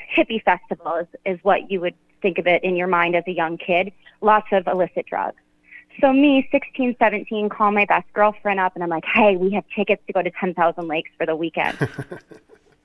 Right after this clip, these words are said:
Speaker 1: We drive there
Speaker 2: Oh,
Speaker 1: overnight.
Speaker 2: yeah.
Speaker 1: We park in line to get, to be let in, like, right away, the first car in the campsite when they open up in the morning.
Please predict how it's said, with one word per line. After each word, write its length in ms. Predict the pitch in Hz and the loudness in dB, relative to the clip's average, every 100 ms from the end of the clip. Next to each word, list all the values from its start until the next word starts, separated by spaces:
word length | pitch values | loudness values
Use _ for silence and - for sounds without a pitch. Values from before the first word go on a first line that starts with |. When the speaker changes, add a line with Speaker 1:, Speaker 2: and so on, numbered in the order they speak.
| _ _ _ _ _ _ | _ _ _ _ _ _
Speaker 1:
We 180 | 226 277 | 2 4
drive 460 | 285 247 - 349 311 | 6 4 4 2 4
there 260 | 339 294 - | 4 2 0
Speaker 2:
Oh, 380 | 294 247 117 247 | -8 -2 2 4
Speaker 1:
overnight. 640 | 262 262 202 190 190 190 _ | 2 0 0 0 -2 -8 _
Speaker 2:
yeah. 180 | 117 104 - - | -10 -10 -12 0
Speaker 1:
We 120 | 254 | 0
park 400 | - 254 254 254 | 2 2 2 0
in 120 | 277 | -2
line 580 | 233 214 208 208 208 214 _ _ _ _ _ _ | 2 4 2 0 -2 -6 _ _ _ _ _ _
to 80 | 247 | 0
get, 260 | 214 226 - - - | 4 4 4 -8 -4
to 80 | 277 | -2
be 120 | 220 | 0
let 220 | 202 202 | 2 4
in, 140 | 202 202 | 4 2
like, 160 | 170 180 | 0 0
right 240 | 196 196 196 | 2 4 2
away, 220 | 170 160 | 0 0
the 100 | 170 | -4
first 220 | 202 190 - | -4 -6 -4
car 260 | 208 185 | 0 2
in 80 | 180 | 0
the 80 | 180 | -4
campsite 540 | - 175 175 - 160 | -6 -6 -4 -4 -4
when 100 | 175 | -4
they 120 | 170 170 | -2 0
open 200 | 170 170 | 0 -2
up 140 | 170 | -4
in 60 | 175 | -4
the 60 | 175 | -6
morning. 480 | 165 160 160 170 | -4 -4 -4 -8